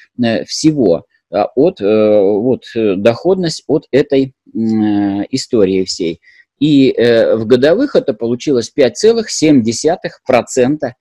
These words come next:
годовых. А, ну, в общем, я бы задумался, на самом деле, стоит оно того или нет. Вот, э, теперь давайте посчитаем,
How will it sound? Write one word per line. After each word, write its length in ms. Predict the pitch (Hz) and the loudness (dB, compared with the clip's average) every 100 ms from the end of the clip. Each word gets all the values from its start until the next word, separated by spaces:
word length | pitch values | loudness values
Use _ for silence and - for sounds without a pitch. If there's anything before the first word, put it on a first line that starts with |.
| _ _ | _ _
годовых. 760 | 110 123 143 156 101 80 - _ - - - - _ _ _ _ _ _ - | 2 4 4 4 0 -4 -10 _ -20 -20 -20 -20 _ _ _ _ _ _ -4
А, 1700 | 135 151 151 147 147 147 147 147 143 143 139 139 139 139 135 135 135 | 2 4 4 2 0 -2 -4 -4 -2 -2 -2 -4 -2 -2 -2 -2 -2
ну, 600 | 143 170 214 254 262 190 | 0 0 2 2 0 0
в 60 | 180 | -2
общем, 760 | 214 - 190 175 165 160 151 - _ _ _ _ _ _ _ _ _ | -2 -4 -4 0 0 -2 -4 -10 _ _ _ _ _ _ _ _ _
я 160 | 139 240 | -2 0
бы 120 | 180 | 2
задумался, 600 | 139 127 123 110 104 101 | 2 4 2 2 0 -4
на 120 | 107 | -4
самом 260 | 123 110 120 | -2 -4 0
деле, 260 | 120 101 | 0 0
стоит 360 | - 147 123 107 | -2 0 2 0
оно 180 | 104 101 | -2 -2
того 360 | 107 110 107 - | -2 -2 -2 -2
или 280 | 117 95 | 0 0
нет. 340 | 87 87 110 - _ _ _ _ _ _ _ | -2 -2 -4 -8 _ _ _ _ _ _ _
Вот, 440 | 117 143 110 98 | 0 2 2 0
э, 320 | 110 104 104 - | -2 -2 -2 -2
теперь 340 | 165 285 269 | -4 -2 0
давайте 400 | 151 170 202 165 | 2 2 0 -2
посчитаем, 720 | - 139 - 135 104 95 95 | -4 -4 -6 -4 -2 0 -4